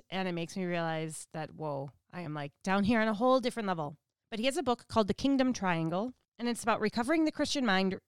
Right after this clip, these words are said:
renovating the soul, and restoring the spirit's power. That's kind of the tagline to the book. But the first chapter and how the book starts out, it is called The Hunger for Drama in a Thin World. If that title doesn't make you go,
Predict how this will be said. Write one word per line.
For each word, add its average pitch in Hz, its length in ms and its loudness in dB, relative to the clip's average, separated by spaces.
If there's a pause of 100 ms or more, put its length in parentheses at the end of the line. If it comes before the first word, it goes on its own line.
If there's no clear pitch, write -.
renovating 247 480 4
the 254 80 2
soul, 175 260 2
and 170 100 2
restoring 175 440 2
the 170 40 0
spirit's 151 380 -4
power. 151 380 -8 (340)
That's 196 460 0
kind 175 200 -6
of 160 60 -6
the 156 80 -8
tagline 151 520 -12
to - 100 -16
the - 60 -10
book. 104 160 -12 (100)
But 190 100 -14
the - 80 -8
first - 560 -6 (680)
chapter 247 560 2 (160)
and 202 120 -8
how 233 160 -4
the 226 80 -4
book 233 260 -8
starts 208 320 -10 (100)
out, 202 380 -6 (540)
it 220 100 -2
is 254 200 -2
called 196 420 4 (120)
The 214 120 0
Hunger 269 480 6
for - 180 -4
Drama 175 720 -2 (240)
in 180 100 -4
a 196 80 0
Thin 180 600 -2
World. 180 420 -2 (1120)
If 208 120 -4
that 302 180 2
title 359 320 -2
doesn't 196 260 -6
make 196 160 -6
you 185 80 -10
go, 185 140 -6